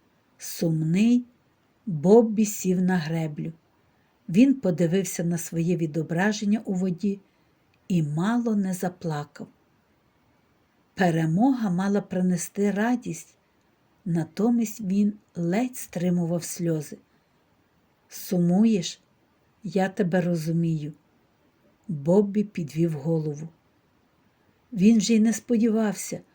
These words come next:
що хтось заговорить до нього. А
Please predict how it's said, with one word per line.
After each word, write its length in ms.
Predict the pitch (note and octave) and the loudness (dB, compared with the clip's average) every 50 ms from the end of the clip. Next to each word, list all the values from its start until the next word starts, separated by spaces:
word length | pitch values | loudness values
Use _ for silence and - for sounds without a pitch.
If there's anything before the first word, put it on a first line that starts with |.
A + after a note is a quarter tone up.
| _ _ | _ _
що 280 | _ - - - - E3+ | _ -14 -10 -6 -6 -6
хтось 380 | F3 - _ - G#3+ A3 G3+ - | -6 -6 _ 2 2 2 2 0
заговорить 640 | G3+ F3 D3 E3+ E3 D3+ D#3+ E3+ E3 E3 D#3+ D3+ C#3+ | -2 -2 0 -2 -4 0 0 0 2 2 0 -2 0
до 120 | D#3 E3 | 0 0
нього. 400 | D#3 D#3 D#3 D#3 D3+ D3 D3+ D#3+ - _ _ _ _ _ _ _ _ _ _ _ _ _ _ _ _ _ _ | 0 0 -2 -2 -2 -4 -6 -10 -10 _ _ _ _ _ _ _ _ _ _ _ _ _ _ _ _ _ _
А 140 | F3 E3+ | -6 -6